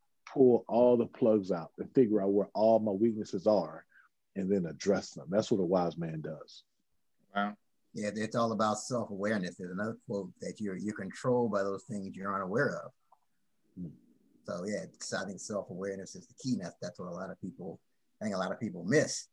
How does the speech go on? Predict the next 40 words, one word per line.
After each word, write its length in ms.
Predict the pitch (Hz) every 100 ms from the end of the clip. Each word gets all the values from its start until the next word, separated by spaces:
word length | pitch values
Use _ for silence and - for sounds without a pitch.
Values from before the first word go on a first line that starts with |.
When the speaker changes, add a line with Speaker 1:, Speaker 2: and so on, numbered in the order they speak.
| - - _ _ _ _ _ _ -
Speaker 2:
So, 200 | - 143
Speaker 3:
So 240 | 143 151 156
Speaker 2:
Coach 200 | 135 135
Cam, 200 | 160 156 165 - - _ _ _ -
let, 180 | 170 196
let 120 | 175
me 100 | 170
ask 180 | 151 151
you 60 |
this, 160 | 131 123
Coach 280 | - 117 -
Cam. 260 | 123 113
So, 320 | 117 120 117 - -
so 220 | - 123
some 200 | 123 165
of 100 | 147
our 160 | 135 123
listeners 400 | 123 123 120 117
right 220 | 117 104
now 260 | 110 107 110
may 160 | 104
be 120 | 101
listening 320 | 104 117 110 104
to 120 | 104
this 200 | 104 -
and 80 | 98
they're 120 | 95
like, 200 | 92 101
"Okay, 280 | 117 - 101
well, 300 | 98 92 - _ _ _ _ _ _ _ _ -
how 160 | - 165
do 160 | 170 147
I, 200 | 131 123
uh, 360 | 117 110 104 104 _ _ _ _ 113
determine 720 | 107 143 127 117 110 98 - _ _ _ _ _ _ -
the 100 | 117
right 300 | 110 117 113
coach 300 | - 113 101
for 160 | - 92
me?" 300 | 95 92